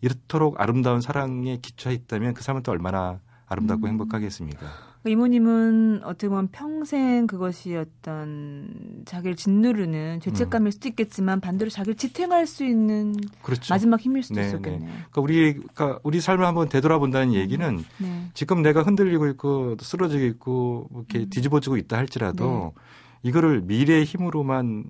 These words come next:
Speaker 1: 어떻게 나를 견뎌내려 하지 마시고
Speaker 2: 네.
Speaker 1: 나를 지탱해주는,
Speaker 2: 어,
Speaker 1: 나를
Speaker 2: 어.
Speaker 1: 버티게 해주는 과거의 그 어떤 것이 있다.
Speaker 2: 음.
Speaker 1: 이 현대인이라는 건 자꾸 미래의 가치만 보는데
Speaker 2: 음.
Speaker 1: 우리 삶은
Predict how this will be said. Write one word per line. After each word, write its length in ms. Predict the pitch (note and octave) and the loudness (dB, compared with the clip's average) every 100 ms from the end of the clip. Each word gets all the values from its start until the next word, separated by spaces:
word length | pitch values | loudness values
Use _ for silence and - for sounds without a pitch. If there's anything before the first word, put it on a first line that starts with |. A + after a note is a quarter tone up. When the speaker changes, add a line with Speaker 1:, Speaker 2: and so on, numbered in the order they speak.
| - | -14
Speaker 1:
어떻게 240 | - C3+ | -4 -2
나를 260 | A2 G#2+ A2 | 0 0 -2
견뎌내려 480 | G2 G#2 G2+ F#2+ | -4 -2 -4 -2
하지 220 | G2 B2+ C3+ | -4 -4 -4
마시고 440 | E2 - E2+ F2 | -6 -8 -8 -6
Speaker 2:
네. 380 | F#3 F3 E3 E3 E3+ F3 - | -4 -4 -4 -8 -10 -14 -16
Speaker 1:
나를 320 | - F#2+ A#2+ A#2 - - _ _ | -4 0 0 -2 -8 -20 _ _
지탱해주는, 760 | - - C#3+ B2+ A#2+ A2+ E2+ D2+ | -12 -2 2 4 2 0 -6 -8
Speaker 2:
어, 40 | - G2+ | -12 -6
Speaker 1:
나를 200 | G2+ A2+ | -2 -2
Speaker 2:
어. 60 | G#2 | -2
Speaker 1:
버티게 400 | G#2+ - - D3 | -6 -4 0 0
해주는 300 | B2 B2 B2 | 0 -2 -4
과거의 400 | - A2+ A#2 D3 | -4 -4 2 2
그 140 | - | 2
어떤 300 | A#2 - A#2+ A2 | -2 -2 -4 -4
것이 180 | G2+ | -4
있다. 540 | F2+ - D2+ D2 D#2+ D#2 - _ | -10 -8 -8 -6 -10 -12 -20 _
Speaker 2:
음. 320 | G3+ G3 F3+ F3 | -4 -4 -6 -4
Speaker 1:
이 40 | |
현대인이라는 480 | D3+ F#3 G3+ G#3 E3+ | 0 2 4 6 4
건 80 | D3 | 2
자꾸 440 | - A#2+ C#3+ C3 G2+ | -4 -6 -4 -4 -6
미래의 340 | G2+ A#2+ E3+ | -2 2 2
가치만 380 | C#3+ G#2+ - G#2+ | 2 -2 -4 -4
보는데 380 | F#2+ E2 E2 B2+ | -4 -8 -8 -4
Speaker 2:
음. 500 | G#3 G3+ F#3+ F3+ - | -4 -4 -6 -8 -8
Speaker 1:
우리 100 | - | -6
삶은 540 | D3 F#3+ E3+ D#3+ B2 | -2 0 0 0 -2